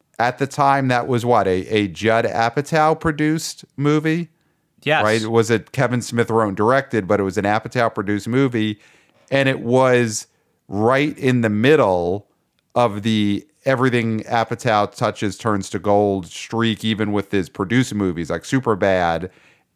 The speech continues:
Speaker 1: And that was one of the few movies in that run that didn't connect at the box office. And it's a porno-centric premise.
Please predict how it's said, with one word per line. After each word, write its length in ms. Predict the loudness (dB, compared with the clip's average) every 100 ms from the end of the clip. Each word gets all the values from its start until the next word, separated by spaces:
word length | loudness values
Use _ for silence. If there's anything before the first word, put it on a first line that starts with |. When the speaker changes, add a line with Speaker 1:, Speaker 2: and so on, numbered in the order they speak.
| -6
Speaker 1:
And 540 | 0 2 0 0 -4 -8 _ -10
that 360 | -2 0 0
was 180 | 0 0
one 340 | 0 2 2 2
of 160 | 0
the 420 | -2 0 0 -2 -6
few 400 | -10 -2 0 2
movies 420 | 0 0 -2 -2
in 140 | 0
that 200 | 0 -2 0
run 320 | 0 2 0
that 240 | 0 -2
didn't 300 | -4 -6 -8
connect 380 | -8 -2 -2 -2 -6
at 80 |
the 60 | -2
box 300 | 0 0 0
office. 420 | 0 0 -2 -8
And 600 | -6 -2 0 2 0 -4 -10 _ _ _ _ _ -8
it's 140 | -4
a 60 | -4
porno-centric 840 | -2 0 2 2 0 -2 -4 -6
premise. 560 | -2 -2 -2 -10 -18